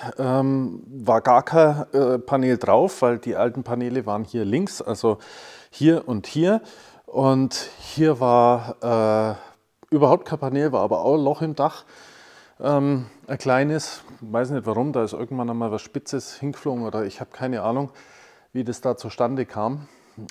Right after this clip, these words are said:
Und, äh, ja, da müssen wir uns jetzt ein bisschen was einfallen lassen, das müssen wir alles reparieren. Auch war das Dach komplett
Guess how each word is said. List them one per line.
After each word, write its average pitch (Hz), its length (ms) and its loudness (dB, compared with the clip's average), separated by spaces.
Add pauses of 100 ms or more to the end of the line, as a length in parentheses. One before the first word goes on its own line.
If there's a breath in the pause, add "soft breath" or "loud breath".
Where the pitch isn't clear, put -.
Und, 120 680 -6
äh, 110 380 0 (1120 soft breath)
ja, 143 300 10 (320 loud breath)
da 120 120 6
müssen 147 240 2
wir 135 80 4
uns 127 140 0
jetzt 135 180 0
ein 113 60 -2
bisschen 135 240 -4
was 117 120 0
einfallen 139 380 -2
lassen, 143 240 -2
das 117 140 -8
müssen 131 220 -8
wir 120 60 0
alles 127 280 -2
reparieren. 120 520 -2
Auch 127 280 0
war 131 100 0
das 123 260 -6
Dach 117 300 -2
komplett - 840 -4